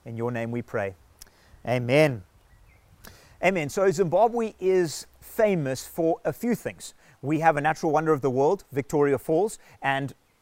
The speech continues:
thousands and thousands of people before Corona came every year to see it. And if you're a Zimbabwean, if you've never seen it, or you've seen it a long time ago, this is your time. You get to experience Victoria Falls with no tourists. Probably the best time you'll ever get to go.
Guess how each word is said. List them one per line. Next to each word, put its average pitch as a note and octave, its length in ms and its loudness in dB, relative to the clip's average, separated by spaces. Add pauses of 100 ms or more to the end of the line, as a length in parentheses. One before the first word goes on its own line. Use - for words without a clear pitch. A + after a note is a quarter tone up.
(640)
thousands E3+ 460 4
and A#2 100 -4
thousands C#3+ 300 2
of C3 80 -4
people D#3 240 -4
before C#3+ 360 2
Corona B2+ 440 0 (240)
came D3+ 320 2
every C#3+ 300 0
year C#3 260 4
to - 160 -8
see F3+ 220 -2
it. B2 160 -2
And E3+ 260 -4
if G#3+ 120 -2
you're B3 140 -2
a A3+ 40 4
Zimbabwean, E3+ 500 0
if C3+ 100 -6
you've C#3+ 140 -6
never E3+ 240 -2
seen C#3 240 -4
it, D#3 160 -8 (160)
or D#3+ 160 2
you've D3 80 -4
seen F3 160 -4
it D3+ 80 -2
a - 20 -4
long E3+ 200 2
time F3 200 -4
ago, C#3 240 -2
this D#3 320 -2
is D#3 180 -4
your D#3 160 2
time. A#2+ 340 -6 (260)
You D3+ 220 -2
get F#3 220 0
to F#3+ 80 -2
experience F3+ 540 -2
Victoria F#3+ 480 0
Falls C#3 360 -2 (160)
with C#3 200 -2
no D#3 180 4
tourists. C3+ 460 0
Probably F#3 280 0
the E3 80 -2
best E3 260 -4
time D#3+ 180 0
you'll D3 180 -2 (100)
ever F#3+ 260 0
get D#3+ 180 0
to D3+ 120 -2
go. B2 240 2